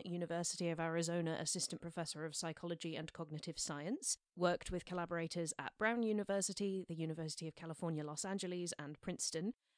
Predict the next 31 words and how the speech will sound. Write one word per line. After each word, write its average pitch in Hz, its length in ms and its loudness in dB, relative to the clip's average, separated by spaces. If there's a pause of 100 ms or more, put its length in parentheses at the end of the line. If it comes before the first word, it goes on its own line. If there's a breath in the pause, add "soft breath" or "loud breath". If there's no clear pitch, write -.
(260)
to 170 520 4
conduct 202 400 2
a 190 60 -2
series 240 380 4
of 190 100 2
machine 240 400 4
learning 185 260 0
experiments 190 800 -2
teaching - 340 -4
computers 175 760 -2
simple - 400 0
tasks, - 580 0 (240 soft breath)
and 180 520 2 (220)
established 175 720 2
that 170 200 2 (100)
when 196 480 4 (120)
the 180 360 0
computers 180 420 -2
were 170 160 2
able 170 240 0
to 190 140 -4
give 170 180 -2
the 170 80 -2
right 160 260 -2
answer 156 560 -2
eighty-five 175 540 -2
percent 214 380 2
of - 80 -12
the - 40 -8
time, 175 440 4 (240)
then 165 420 2